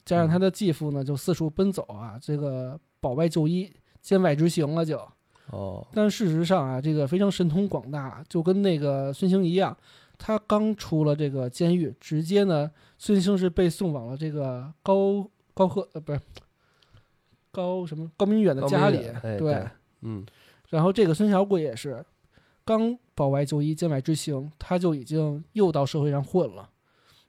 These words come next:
Speaker 1: 那这个时候啊，我们就要聊一聊这个孙小果神通广大的父母了。孙小果他妈叫孙鹤宇，也就是我们剧中的贺云，
Speaker 2: 哎。
Speaker 1: 原名孙学梅。早先啊，是这个昆明市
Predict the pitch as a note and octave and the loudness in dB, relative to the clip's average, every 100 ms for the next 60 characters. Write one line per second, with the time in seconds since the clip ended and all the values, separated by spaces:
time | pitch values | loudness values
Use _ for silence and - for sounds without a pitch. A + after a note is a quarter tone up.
0 | - G#3 G#3 G#3+ D3+ - C#3+ D3 B2 A2 | -2 0 2 2 2 0 0 0 0 -4
1 | B2 D3+ C#3+ C3+ C#3+ C#3+ C3 C#3 D#3+ C#3+ | -4 0 0 0 -2 -2 -2 -2 -2 -4
2 | B2+ F3 E3 E3 C#3 A2+ D#3+ D3 F3+ F3 | -2 2 2 2 -6 -6 -2 0 0 -2
3 | C3+ C3+ D#3 - D#3+ C#3 D#2+ A2+ - _ | -4 -2 -4 -4 -4 -6 -10 -14 -16 _
4 | _ _ _ _ _ _ _ _ - A#3 | _ _ _ _ _ _ _ _ 0 0
5 | A3 D3+ F#3+ G#3 G#3 G3 - E3+ C#3+ C3+ | 0 -2 0 0 0 -4 -8 -2 -2 -2
6 | - - - G#3+ G#3 G3 D3 B2 A2 C#3 | -8 -12 0 2 2 2 2 -2 -14 -8
7 | D3 C3 E3+ D3 E3 C#3+ C#3 F3+ E3 F3 | -4 0 0 0 0 -2 -2 -2 0 0
8 | E3 E3+ D3 D3 F#3+ - _ - A2 G#2+ | 2 2 2 2 0 -6 _ -12 -8 -2
9 | D#3+ D#3+ E3+ E3+ - F3+ - E3 D#3 D3+ | 2 4 4 2 2 0 2 2 2 2
10 | - _ _ _ _ _ _ D3+ B2+ B2 | -2 _ _ _ _ _ _ -2 -2 2
11 | F#3+ G3+ C3 F#2+ - D3 C#3 C3+ B2 A2 | 2 4 2 -4 -8 -6 -4 -6 -8 -12
12 | - G3 F#3 F#3 G#3 E3 F2+ | -6 0 2 2 0 -4 -4